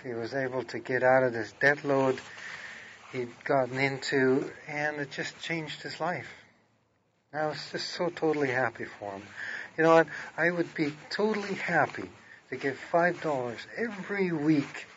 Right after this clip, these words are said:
of the rest of my life to see that, to see people have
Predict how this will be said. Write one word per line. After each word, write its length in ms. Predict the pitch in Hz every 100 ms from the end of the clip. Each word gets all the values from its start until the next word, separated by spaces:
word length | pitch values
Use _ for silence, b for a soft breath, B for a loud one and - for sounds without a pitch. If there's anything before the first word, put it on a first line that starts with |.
| B B -
of 100 | 123
the 120 | 127 127
rest 260 | 165 -
of 120 | - 170
my 200 | 165 147
life 380 | 135 117 113 - - _ _ b b b b b - - - _ _ _ -
to 100 | 123
see 420 | - - 165 160
that, 400 | 131 113 98 - - - - - - -
to 60 |
see 200 | - -
people 440 | 151 147 147 139 110
have 360 | - 127 120